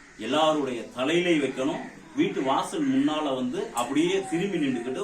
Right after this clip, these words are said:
உன் குலதெய்வம் உன் வீட்டு வாசல் நிக்குதுன்னு சொன்னேன், கவனிச்சீங்களா? அதனால வீட்டை பார்த்து சுத்தாம வீட்டுக்கு முன்னால, அதாவது இப்படி திரும்பிடுங்க. இப்ப வீடு வாசல் இதுதான்னா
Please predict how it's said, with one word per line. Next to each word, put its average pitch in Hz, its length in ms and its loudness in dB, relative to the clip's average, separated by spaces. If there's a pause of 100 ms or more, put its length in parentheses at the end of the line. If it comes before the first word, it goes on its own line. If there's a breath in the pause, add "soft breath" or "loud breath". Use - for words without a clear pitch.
உன் 131 200 -2
குலதெய்வம் 165 600 0
உன் 135 160 -2
வீட்டு 151 180 -2
வாசல் 143 340 -4
நிக்குதுன்னு 143 400 -2
சொன்னேன், 123 300 -4
கவனிச்சீங்களா? 135 520 -2 (1200)
அதனால 131 340 2 (380)
வீட்டை 165 320 -4 (100)
பார்த்து 151 380 -2
சுத்தாம - 440 -2 (180)
வீட்டுக்கு 170 360 -8 (140)
முன்னால, 165 380 0
அதாவது 143 240 0
இப்படி 120 220 -10
திரும்பிடுங்க. 160 540 0 (320)
இப்ப 113 260 -8
வீடு 160 240 0
வாசல் 160 320 -4
இதுதான்னா 135 400 -2